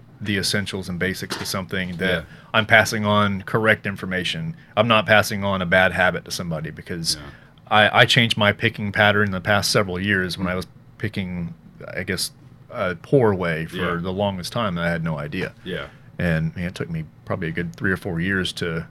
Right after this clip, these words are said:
Speaker 1: make that full transition to I was, where I was just as comfortable playing
Speaker 2: The new way.
Speaker 1: certain things. So I don't, I don't know if I'm doing everything, you know,
Speaker 2: Yeah.
Speaker 1: right
Speaker 2: That's the best thing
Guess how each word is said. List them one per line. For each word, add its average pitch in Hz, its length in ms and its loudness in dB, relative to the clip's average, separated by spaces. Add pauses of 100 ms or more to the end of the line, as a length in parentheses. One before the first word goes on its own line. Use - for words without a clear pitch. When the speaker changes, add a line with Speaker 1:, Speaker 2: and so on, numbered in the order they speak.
(100)
Speaker 1:
make 98 320 0
that 90 160 0
full 104 320 0
transition 92 720 -4
to 90 100 -8
I 87 80 -2
was, 87 220 -6
where 92 140 -2
I 90 40 0
was 87 240 -6
just - 380 -2
as 92 120 -6
comfortable 85 600 -6 (340)
playing 87 340 -2
Speaker 2:
The 82 60 -4
new 82 220 -12
way. 76 60 -12
Speaker 1:
certain 85 300 -2
things. 82 460 -6 (520)
So 90 360 0
I 117 100 6
don't, 160 160 6 (120)
I 107 120 4
don't 127 180 2
know 95 300 0
if 104 120 -4
I'm 90 160 -6
doing 87 300 -6
everything, 87 580 -10 (120)
you 98 60 -8
know, 82 240 -10 (100)
Speaker 2:
Yeah. 85 220 -8
Speaker 1:
right 85 400 0 (220)
Speaker 2:
That's 147 180 0
the - 40 -14
best - 180 0
thing - 80 0